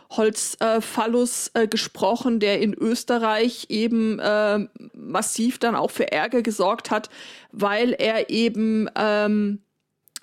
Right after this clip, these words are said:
zwar im Garten von jemandem stand, aber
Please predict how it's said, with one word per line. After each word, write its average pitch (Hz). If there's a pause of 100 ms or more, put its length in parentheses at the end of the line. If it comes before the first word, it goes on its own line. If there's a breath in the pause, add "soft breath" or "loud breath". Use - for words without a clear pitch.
(140)
zwar 202
im 208
Garten 247
von 277
jemandem 277
stand, 285 (320 loud breath)
aber 233